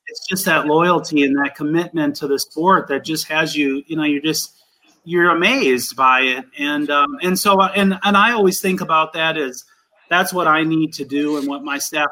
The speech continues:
needs to do is we need to give that commitment and loyalty back to those bowlers. Um, certainly those, uh, certainly one of our highlights every year is the Zodiac, uh, ladies that come and visit us from, uh, Louisiana,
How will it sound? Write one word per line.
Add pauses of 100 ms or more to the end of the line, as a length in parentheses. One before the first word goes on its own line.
needs
to
do
is
we
need
to
give
that
commitment
and
loyalty
back
to
those
bowlers. (580)
Um, (960)
certainly
those,
uh,
certainly
one
of
our
highlights
every
year
is
the
Zodiac,
uh,
ladies
that
come
and
visit
us
from,
uh,
Louisiana,